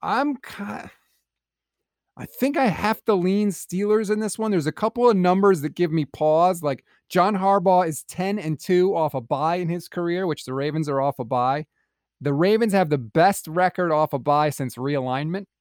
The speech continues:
So that kind of, like, makes me wanna lean Ravens, but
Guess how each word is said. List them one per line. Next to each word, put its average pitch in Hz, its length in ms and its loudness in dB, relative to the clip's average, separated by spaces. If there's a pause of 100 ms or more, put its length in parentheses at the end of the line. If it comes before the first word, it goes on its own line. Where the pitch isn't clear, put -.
(360)
So 139 360 -4 (120)
that 160 240 -4
kind 190 320 0
of, 180 120 -2
like, 170 320 2 (920)
makes 175 440 0
me 202 100 6
wanna 196 360 4
lean 196 280 0
Ravens, 185 540 0
but 147 360 0